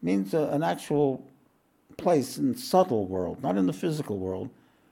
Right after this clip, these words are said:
in the subtle world." <clears throat> And now, because we have the internet, we understand the subtle world. <laughs> Be-, before that, we didn't understand that. <clears throat> They talk about the cloud.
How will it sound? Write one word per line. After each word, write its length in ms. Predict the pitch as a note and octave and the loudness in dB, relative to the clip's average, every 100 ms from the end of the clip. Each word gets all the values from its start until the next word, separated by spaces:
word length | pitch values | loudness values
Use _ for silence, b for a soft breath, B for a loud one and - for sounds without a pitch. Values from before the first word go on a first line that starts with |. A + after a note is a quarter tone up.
| b | b
in 160 | B2 B2+ | 0 0
the 60 | |
subtle 360 | B2+ D3+ D#3 B2+ | 2 2 4 2
world." 360 | G2 F2+ - - _ _ _ _ _ b b b b _ | 0 -6 -8 -16 _ _ _ _ _ b b b b _
<clears throat> 380 | E3 D#3 B2+ B2+ | 2 2 0 -2
And 140 | B2 | -2
now, 260 | C3+ C#3 C#3+ | 2 2 2
because 560 | C3 C3 - C#3+ C3+ | 0 -6 0 0 0
we 120 | - B2 | -4 -2
have 200 | B2+ B2 | 0 0
the 120 | B2 | 0
internet, 400 | F#3+ D#3 A#2+ B2 | 0 2 0 0
we 160 | A#2 A#2 | -2 -2
understand 580 | A#2+ G#2+ - A2 F#2+ | -4 -6 -6 -4 -4
the 60 | F2 | -8
subtle 320 | - F2+ F2 | -10 -10 -10
world. 320 | E2+ E2 - - - - - - - - - | -12 -12 -14 -18 -20 -18 -16 -14 -14 -12 -8
<laughs> 0 | |
Be-, 680 | - C#3+ - D3+ - - - | -6 -2 0 -2 -4 -8 -10
before 300 | - E3 C#3+ | -2 4 4
that, 240 | D#3 D3+ | 4 2
we 140 | C#3 | 0
didn't 260 | C#3 C3 B2 | -2 -2 -2
understand 540 | A2 G#2+ - A2+ G2+ | -4 -6 -6 -6 -4
that. 1300 | F#2+ F#2 - - - - - - - - - B2 A#2+ - | -6 -10 -14 -20 -20 -20 -20 -20 -20 -6 0 2 0 -4
<clears throat> 20 | - _ _ b b b b | -20 _ _ b b b b
They 140 | - C3+ | -2 -2
talk 300 | - D#3 C#3+ | 2 0 4
about 240 | C3 B2+ | 2 2
the 60 | C3 | -6
cloud. 640 | - C3 C#3 G#2+ E2+ - | -4 4 6 6 2 -10